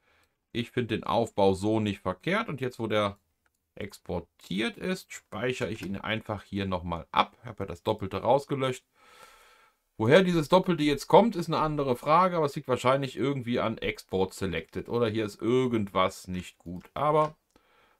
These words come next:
das lassen wir jetzt erstmal. So. Wir wollen natürlich noch gucken, ob wir, was wir da jetzt noch so,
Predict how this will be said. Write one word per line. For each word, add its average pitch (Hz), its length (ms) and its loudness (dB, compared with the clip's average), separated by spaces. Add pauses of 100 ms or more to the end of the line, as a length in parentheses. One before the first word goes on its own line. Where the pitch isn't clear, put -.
(100)
das 113 240 0
lassen 90 240 -4
wir 85 60 -4
jetzt - 240 -10
erstmal. - 400 -18
So. 90 220 -4 (800)
Wir 190 160 4
wollen 202 140 6
natürlich 170 280 4
noch 123 140 2
gucken, 135 380 2
ob 107 260 0
wir, 101 340 4 (360)
was 101 200 -6
wir 92 80 -2
da 90 220 0
jetzt 90 220 -6
noch 82 140 -8
so, - 280 -12